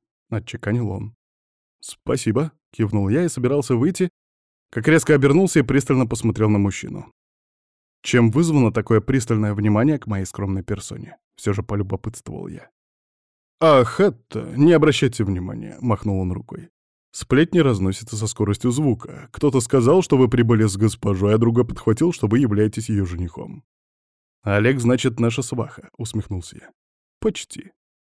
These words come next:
Просто люди обеспокоены и не знают, что и думать о случившемся, а тут вы.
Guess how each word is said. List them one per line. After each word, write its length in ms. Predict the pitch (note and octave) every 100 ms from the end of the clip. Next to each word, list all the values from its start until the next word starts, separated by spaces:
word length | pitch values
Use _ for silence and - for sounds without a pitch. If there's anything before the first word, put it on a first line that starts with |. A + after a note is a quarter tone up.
| _ _
Просто 300 | D3 F#3+ E3
люди 240 | D3 C3+
обеспокоены 640 | C3 B2 - A#2 C#3+ F3 E3+
и 120 | D#3
не 140 | C#3
знают, 400 | B2+ G#2 A2 C#3+
что 180 | - -
и 60 | A2
думать 300 | G#2+ G#2 G2+
о 40 |
случившемся, 680 | - G2+ - - - - - -
а 160 | B2+
тут 220 | A2+ B2+ G2+
вы. 240 | F2+ -